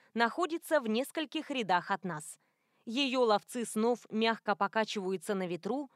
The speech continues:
скудный солнечный свет скользит по стенам. «Ах, вот ты где!» — говорит Нола, будто ждала меня. Я не успеваю ответить, как она заключает меня в объятия.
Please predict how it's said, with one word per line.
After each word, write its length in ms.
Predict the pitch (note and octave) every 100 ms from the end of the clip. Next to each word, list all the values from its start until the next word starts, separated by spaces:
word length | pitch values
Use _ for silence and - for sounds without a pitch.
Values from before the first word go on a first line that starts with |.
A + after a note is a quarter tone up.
| _ _ _
скудный 560 | - - D4 A3 A3 G#3
солнечный 580 | B3+ A3+ F#3+ - F#3+
свет 320 | F3+ F#3 C4+ -
скользит 520 | - C4+ G3 F3+ -
по 80 | F#3+
стенам. 480 | - G3+ E3+ C3 _ _ _ _ _ _ _ _ _ C5 F#4
«Ах, 300 | F#3 F#3+ C#4+
вот 380 | A3 A#3 E4 -
ты 140 | - G#3
где!» — 420 | F3 F#3+ E3 D#3 _ _ -
говорит 480 | A#3 A#3 A3+ A3 -
Нола, 340 | G#3 D4 A#3+
будто 360 | F3 A#3 - B3
ждала 340 | G#3+ C#4 D4
меня. 340 | F#3 E3 D3+ C3+ _ _ _ -
Я 240 | C4 C4+
не 140 | A#3+
успеваю 560 | A3 - A#3+ A3 A3+ F#3+
ответить, 580 | F3+ F#3+ C4 F#3+ D#3+ - - -
как 200 | C4+ B3+
она 220 | A3+ B3
заключает 640 | A#3+ G#3+ G3+ - A3+ A3+ G3+
меня 300 | G3 F#3+ F#3
в 20 |
объятия. 640 | G3 G#3+ E3+ - D#3+ C3+